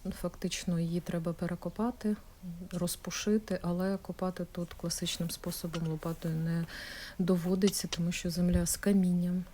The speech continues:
і, ну, це неможливо. Тільки ось так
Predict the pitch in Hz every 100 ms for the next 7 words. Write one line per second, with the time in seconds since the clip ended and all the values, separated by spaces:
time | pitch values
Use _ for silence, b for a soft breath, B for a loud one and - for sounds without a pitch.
0 | - 165 170 175 170 170 170 226 185 -
1 | 180 175 170 170 160 151 143 - 190 185
2 | - 170 165 -